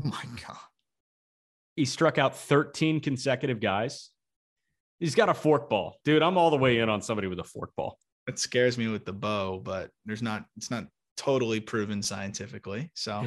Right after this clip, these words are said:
Speaker 2: It's
Speaker 1: I'm
Speaker 2: not
Speaker 1: in.
Speaker 2: totally proven. It's
Speaker 1: It
Speaker 2: like a
Speaker 1: does work.
Speaker 2: splitter.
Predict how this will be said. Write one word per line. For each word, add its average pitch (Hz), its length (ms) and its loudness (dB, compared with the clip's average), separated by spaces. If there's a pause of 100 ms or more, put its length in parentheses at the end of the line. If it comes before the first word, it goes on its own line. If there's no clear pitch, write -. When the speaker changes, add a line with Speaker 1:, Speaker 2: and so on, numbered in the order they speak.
Speaker 2:
It's - 100 -14
Speaker 1:
I'm 113 80 -6
Speaker 2:
not 117 180 0
Speaker 1:
in. 107 40 -6
Speaker 2:
totally 98 380 -2
proven. 110 460 0 (1000)
It's 226 140 -6
Speaker 1:
It - 0 -
Speaker 2:
like 196 80 6
a - 60 6
Speaker 1:
does 113 120 2
work. 104 120 -6
Speaker 2:
splitter. - 340 -6